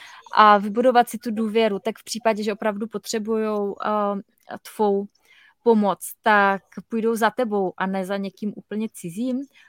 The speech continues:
A druhá věc, kterou já v tom ještě vidím z toho profesního hlediska, je, že samozřejmě obecně, pro ty obecné věci už za tebou nepůjdou, ale koupí si online průvodce,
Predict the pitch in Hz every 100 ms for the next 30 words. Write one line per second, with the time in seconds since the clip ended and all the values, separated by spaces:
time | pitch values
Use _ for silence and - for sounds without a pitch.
0 | - 190 202 190 208 214 202 196 202 -
1 | 220 214 208 190 - 220 202 - 202 202
2 | 185 208 214 - - - 226 208 208 214
3 | 208 214 214 208 190 196 - 220 208 196
4 | - _ _ _ _ _ - 196 202 220
5 | 202 190 208 196 190 _ - - _ _
6 | - 262 214 262 - 254 247 226 - _
7 | _ _ _ _ 214 196 247 247 262 233
8 | 233 254 240 240 262 226 240 247 233 233
9 | 180 247 202 190 254 254 254 254 254 -
10 | - 220 220 - 220 - 226 - 180 170
11 | 190 208 - 233 233 233 _ - 254 254